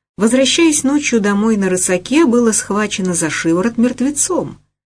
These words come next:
В мертвеце одно значительное лицо узнало Акакия Акакиевича. "Такой-то шинели мне и нужно!" крикнул мертвец.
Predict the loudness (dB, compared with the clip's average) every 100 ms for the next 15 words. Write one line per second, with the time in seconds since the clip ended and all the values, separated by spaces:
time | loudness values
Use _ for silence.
0 | _ _ -2 2 2 0 -2 0 0 0
1 | 0 -2 -4 -2 -2 -2 -6 -4 -4 -4
2 | -4 -4 -4 -4 0 0 0 -4 _ _
3 | -2 0 2 2 4 2 0 -4 -2 -2
4 | 0 -2 -2 -4 -4 -6 -6 -10 -10 -10
5 | -10 -12 _ _ _ _ -4 -2 0 2
6 | 2 2 0 4 4 4 4 4 4 4
7 | 4 4 4 6 4 4 4 2 2 0
8 | 0 -2 -2 -4 -6 -8 -6 -4 -4